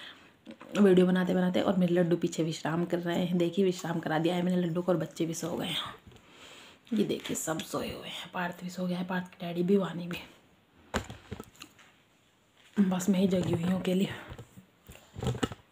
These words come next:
सब सो गए हैं खाना वगैरह खाकर। फिलहाल मैं ये क्रंच करने वाली हूँ।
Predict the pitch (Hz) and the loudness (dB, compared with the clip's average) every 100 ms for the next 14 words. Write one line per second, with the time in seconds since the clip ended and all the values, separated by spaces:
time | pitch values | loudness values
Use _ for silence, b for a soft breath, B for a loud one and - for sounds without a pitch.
0 | _ _ _ _ _ _ - 208 180 - | _ _ _ _ _ _ -8 -6 -4 -2
1 | 180 175 196 202 - 175 175 175 175 180 | 0 2 0 0 -4 -6 -8 -8 -8 -8
2 | 170 - - - _ _ B B B B | -10 -10 -12 -14 _ _ B B B B
3 | B B - 196 185 196 196 185 190 196 | B B -4 2 4 6 4 4 2 0
4 | - 185 180 180 196 208 | 0 2 4 4 6 4